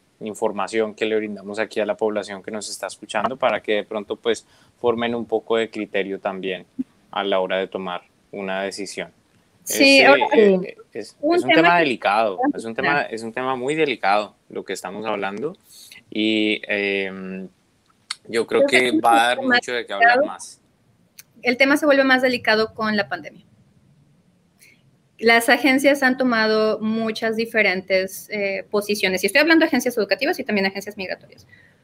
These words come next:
Speaker 2: posiciones muy diferentes acerca de cómo manejan sus negocios durante tiempo de pandemia.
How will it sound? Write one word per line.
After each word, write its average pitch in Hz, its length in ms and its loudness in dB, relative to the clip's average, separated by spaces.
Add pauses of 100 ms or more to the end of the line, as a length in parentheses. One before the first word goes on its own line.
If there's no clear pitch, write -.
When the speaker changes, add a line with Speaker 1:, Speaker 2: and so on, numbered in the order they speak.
(280)
Speaker 2:
posiciones 285 440 8
muy 262 160 8
diferentes 233 480 4
acerca 202 340 0
de 190 160 4
cómo 190 500 -2
manejan 180 420 -2
sus - 180 -14
negocios 175 520 -6
durante 180 360 -2
tiempo 175 300 -8
de 185 80 0
pandemia. 165 440 -6